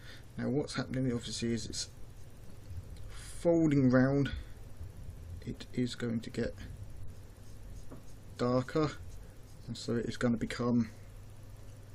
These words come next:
that Mephiston Red, which is our, my, uh, main tone of this, or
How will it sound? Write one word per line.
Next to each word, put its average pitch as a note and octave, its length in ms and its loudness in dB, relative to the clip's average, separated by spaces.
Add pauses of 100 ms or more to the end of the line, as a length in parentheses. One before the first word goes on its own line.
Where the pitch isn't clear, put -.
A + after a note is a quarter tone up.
(520)
that - 180 -4
Mephiston A#2+ 580 4
Red, A#2+ 220 8 (960)
which - 240 0
is A#2 320 2 (220)
our, A2 380 0 (920)
my, G#2 260 -2 (1000)
uh, A2 240 -4 (180)
main A#2+ 440 8 (320)
tone G#2+ 340 2
of G2+ 140 -4
this, - 360 0 (1500)
or - 140 -6